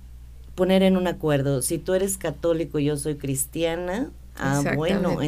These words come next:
Speaker 1: entonces a ver cuál nos gusta más, pues nos vamos a la que los dos nos gusten.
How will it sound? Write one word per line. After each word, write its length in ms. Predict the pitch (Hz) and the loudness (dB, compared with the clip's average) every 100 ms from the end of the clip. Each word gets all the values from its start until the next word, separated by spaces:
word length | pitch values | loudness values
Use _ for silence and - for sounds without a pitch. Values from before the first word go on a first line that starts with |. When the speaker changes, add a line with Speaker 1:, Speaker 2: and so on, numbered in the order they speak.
| 147 | 0
Speaker 1:
entonces 320 | 160 160 - | -2 -4 -4
a 80 | 147 | 2
ver 200 | 143 135 | 2 0
cuál 240 | 147 151 | -2 -2
nos 180 | 165 151 | 0 -2
gusta 320 | 143 139 - 143 | -4 -4 0 2
más, 420 | 143 180 190 - | 2 0 -4 -8
pues 180 | - 131 | -8 -2
nos 160 | 135 127 | 0 2
vamos 260 | 135 165 156 | 0 0 0
a 60 | |
la 160 | 127 123 | -2 -2
que 140 | 127 | -2
los 200 | 123 120 | 0 0
dos 180 | 131 151 | -2 -2
nos 180 | 180 - | -4 -4
gusten. 400 | 139 143 - 90 | -4 -4 -6 -8